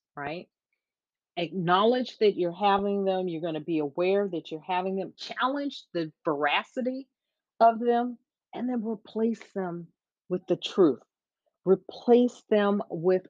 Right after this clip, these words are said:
what's true, and if you need to get to what's true, you can try the total truth method. There i-, is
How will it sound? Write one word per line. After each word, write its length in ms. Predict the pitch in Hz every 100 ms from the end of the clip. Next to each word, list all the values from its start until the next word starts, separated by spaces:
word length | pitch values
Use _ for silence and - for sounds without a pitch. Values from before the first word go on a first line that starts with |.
| -
what's 280 | 180 - -
true, 300 | - 233 202
and 140 | 180
if 80 | 170
you 120 | 196
need 360 | 185 202 302 320
to 120 | 254
get 400 | 190 214 214 -
to 280 | - 214 190
what's 320 | 185 175 - -
true, 420 | - 254 277 285 _ _ _ _
you 160 | 170 196
can 260 | 196 170 170
try 320 | - 175 170
the 160 | 156 -
total 360 | 196 170 151 139
truth 320 | - 277 294 -
method. 520 | 233 233 233 240 226 - _ _ _ 170
There 480 | 190 180 180 175 -
i-, 40 | - _ -
is 360 | 190 170 175